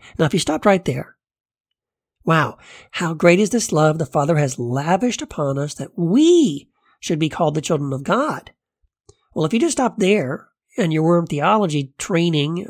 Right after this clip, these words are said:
programming kicks in, then what you're gonna do is fill in the, the, the silence there, fill in the blanks there and say, "Well, the love of God that's lavished upon us is so great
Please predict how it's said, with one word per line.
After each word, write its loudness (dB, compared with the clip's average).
programming -2
kicks -8
in, -8
then 0
what 2
you're 4
gonna 4
do 0
is 2
fill 2
in 0
the, -2
the, -4
the -2
silence 2
there, 2
fill 0
in -2
the -4
blanks -2
there -4
and -4
say, -2
"Well, 2
the 4
love 4
of 0
God 2
that's -4
lavished 0
upon 0
us -2
is -6
so -2
great -2